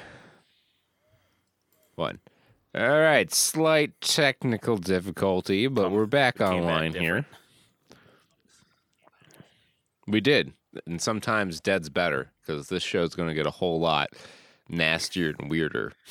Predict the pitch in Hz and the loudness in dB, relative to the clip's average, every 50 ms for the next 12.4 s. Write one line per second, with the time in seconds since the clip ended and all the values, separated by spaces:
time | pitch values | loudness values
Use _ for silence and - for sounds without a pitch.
0 | - - - - - - - - - _ _ _ _ - - 80 76 78 82 78 | -12 -10 -10 -10 -10 -12 -14 -18 -20 _ _ _ _ -4 -4 -2 -2 -2 -2 0
1 | 76 76 - - 87 87 85 85 87 87 90 85 95 92 82 - - - - - | 0 -2 -2 -4 -4 -4 -2 0 0 0 0 0 0 -2 -2 -2 -6 -6 -2 0
2 | 107 101 98 - - 101 87 - - - - - 92 85 82 - - - - 131 | 0 0 0 0 0 -2 -2 -2 -4 -4 -2 0 2 2 0 -2 -4 -10 -18 -18
3 | - - - - - - 120 117 98 - - 131 120 - - - - - _ _ | -18 -20 -20 -20 -16 -10 -10 -8 -8 -4 -2 0 0 0 -2 -8 -20 -20 _ _
4 | _ - - - - - - - _ - - - - 135 107 - - 117 104 98 | _ -20 -20 -20 -20 -20 -20 -20 _ -16 -10 -4 -2 -2 -2 0 0 0 2 2
5 | 110 127 131 135 127 - - 135 120 117 104 - - - - - - - - - | 2 2 2 0 -2 -4 -2 0 0 0 -2 -4 -8 -20 -20 -20 -16 -10 -8 -6
6 | - - - - 110 110 113 117 113 110 107 110 - _ _ - _ - 95 98 | -6 -4 -2 0 2 2 2 2 2 2 2 0 -2 _ _ -20 _ -4 -4 -4
7 | 90 - - - 120 113 113 - - 135 120 95 - - - 135 117 87 76 62 | -2 -2 -2 -2 -2 -2 -2 -2 -2 0 0 0 -2 -2 -2 -2 0 0 -2 -2
8 | 57 - - - - 117 - - 90 95 95 92 90 85 85 85 - - - - | -4 -6 -10 -18 -20 -16 -10 -6 -2 -2 0 0 2 2 0 0 -2 -6 -10 -4
9 | - 110 107 107 131 127 113 98 110 95 - - - 143 160 170 175 151 117 123 | -2 0 0 2 0 0 0 0 -2 -2 -2 -4 -6 -2 0 0 0 0 2 2
10 | 131 135 127 - - 90 82 78 - 95 87 - - - 95 - - 131 135 117 | 2 2 2 0 0 -2 -2 -2 -2 -2 -2 0 0 -2 -2 0 0 0 0 2
11 | 110 98 87 95 95 98 104 - - - - 113 113 98 - - 117 107 - - | 0 -2 0 0 0 0 0 0 -2 -4 -2 -2 -2 -2 -2 -4 -4 -4 -2 -2
12 | 113 104 - 120 117 110 - - | -4 -4 -4 -4 -6 -6 -6 -4